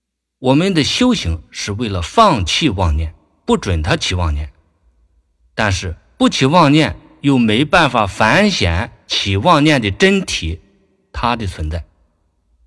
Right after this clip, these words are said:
这就难了。反显知性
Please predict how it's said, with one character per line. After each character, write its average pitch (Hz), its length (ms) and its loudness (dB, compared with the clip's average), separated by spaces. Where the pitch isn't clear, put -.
这 107 140 2
就 92 140 0
难 85 220 0
了。 104 180 -12
反 175 380 2
显 - 920 -4
知 214 160 4
性 185 200 2